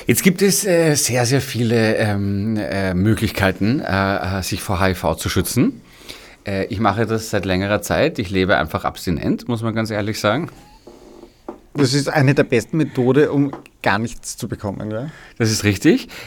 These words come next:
Speaker 1: Äh, es war jetzt vielleicht auch nicht so ganz wahr und ernst gemeint, natürlich. Also for all the single ladies out there, ich bin momentan Single und, ähm, Sie können mir gerne immer anrufen.
Speaker 2: Ja, ich
Speaker 1: Nein.
Speaker 2: auch.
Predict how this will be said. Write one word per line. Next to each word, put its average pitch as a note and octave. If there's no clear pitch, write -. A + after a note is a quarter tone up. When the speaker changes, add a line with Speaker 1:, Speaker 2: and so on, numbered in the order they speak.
Speaker 1:
Äh, A2
es A2
war F2
jetzt G2+
vielleicht F#2+
auch E2
nicht F2+
so F2+
ganz -
wahr -
und -
ernst -
gemeint, F2
natürlich. F#2+
Also G#2
for F#2+
all G#2
the G#2
single F#2+
ladies E2
out D#2+
there, F#2
ich F#2+
bin E2+
momentan E2
Single F#2+
und, F2+
ähm, D2
Sie -
können G2+
mir G#2
gerne F2+
immer G2+
anrufen. G2+
Speaker 2:
Ja, C#3+
ich -
Speaker 1:
Nein. E2+
Speaker 2:
auch. C#3